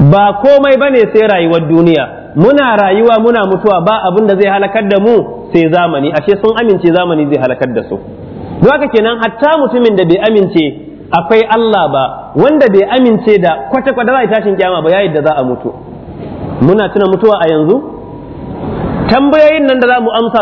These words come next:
za su auku ne bayan mun mutu. Tambaya guda hudu, dan adam yana barin duniya za a gabatar da shi gare su, gare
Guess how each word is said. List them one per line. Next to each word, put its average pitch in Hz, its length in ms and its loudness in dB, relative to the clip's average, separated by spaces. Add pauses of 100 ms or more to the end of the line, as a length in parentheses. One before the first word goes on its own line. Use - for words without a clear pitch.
za 220 160 2
su - 60 -8
auku 185 240 0
ne 208 120 4
bayan 170 340 2
mun 165 180 0
mutu. 165 240 0 (1040)
Tambaya 254 520 2
guda 202 260 2
hudu, 214 180 0
dan 226 240 -2
adam 240 260 2
yana 226 240 2
barin 214 280 0
duniya 208 340 2
za 196 100 2
a 180 80 -2
gabatar 165 340 -2
da 160 140 -2
shi 160 100 0
gare 143 340 0
su, 123 80 -6 (180)
gare 143 300 2